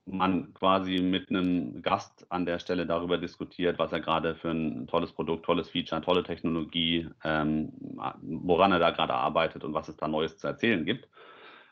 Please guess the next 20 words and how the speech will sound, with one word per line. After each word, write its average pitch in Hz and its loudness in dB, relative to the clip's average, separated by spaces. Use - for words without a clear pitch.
Wir 101 0
haben 113 6
außerdem 147 4
versucht, 139 0
so 123 0
ein 113 2
bisschen 123 -2
natürlich 110 0
auch 101 -2
unterschiedliche 92 -4
Level 120 2
anzusprechen. 139 -4
Also 87 -2
das 82 -4
heißt, 90 0
es 87 -8
wird 104 0
schon 107 0
ein 95 0
paar 104 2